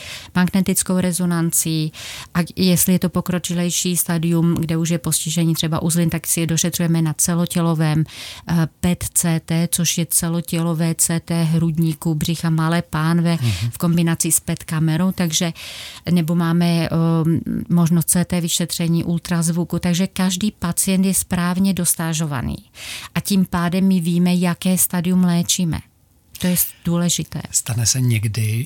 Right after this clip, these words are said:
Speaker 2: že ještě tady v tom dovyšetření objevíte něco, co nebylo objeveno?
Speaker 1: Ano, <laughs> ano, stává se to a právě proto už, eh, mm, mm,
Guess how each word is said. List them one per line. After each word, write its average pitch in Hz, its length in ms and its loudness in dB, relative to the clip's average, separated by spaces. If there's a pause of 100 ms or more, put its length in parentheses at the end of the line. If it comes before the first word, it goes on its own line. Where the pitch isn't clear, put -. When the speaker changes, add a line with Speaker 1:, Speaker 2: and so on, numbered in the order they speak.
(140)
Speaker 2:
že 120 220 0
ještě 117 640 2
tady 120 200 0
v - 80 -6
tom 123 240 0
dovyšetření 110 960 0 (220)
objevíte 117 560 0
něco, 113 360 0
co - 180 -4
nebylo 110 300 2
objeveno? 123 640 -2
Speaker 1:
Ano, 170 320 2 (220)
<laughs> - 220 -8
ano, 185 280 0 (320)
stává 180 380 2
se 180 200 0
to 190 240 0
a 175 40 0
právě 180 340 2
proto 170 400 -2
už, - 460 -2
eh, - 80 -4 (880)
mm, 180 460 4 (440)
mm, 180 160 4